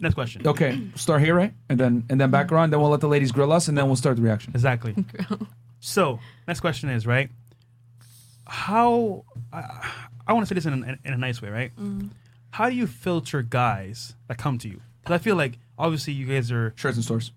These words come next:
Speaker 1: <laughs> uh, definitely, you know, getting a lot of attention, uh, for the most part. How do you filter the right guy to choose to even, like,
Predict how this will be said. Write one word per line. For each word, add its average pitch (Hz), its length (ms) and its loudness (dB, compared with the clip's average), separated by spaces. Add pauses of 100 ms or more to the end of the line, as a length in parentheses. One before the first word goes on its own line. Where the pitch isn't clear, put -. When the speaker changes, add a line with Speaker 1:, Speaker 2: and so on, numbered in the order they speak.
(200)
Speaker 1:
<laughs> 156 60 0 (960)
uh, 139 120 0
definitely, 151 400 0
you 143 120 -2
know, 127 80 0
getting 131 200 0
a 127 40 -2
lot 120 100 0
of 113 100 -6
attention, 170 640 -2
uh, 127 100 -10
for 120 120 -10
the 135 60 -2
most 135 220 -2
part. 139 240 2 (360)
How 202 180 2
do 233 80 0
you 220 60 0
filter 175 300 -2
the 139 120 -2
right 123 240 -4
guy 131 420 0 (200)
to 131 100 -8
choose 139 420 -4
to 127 100 -14
even, 127 280 -8
like, 110 160 -4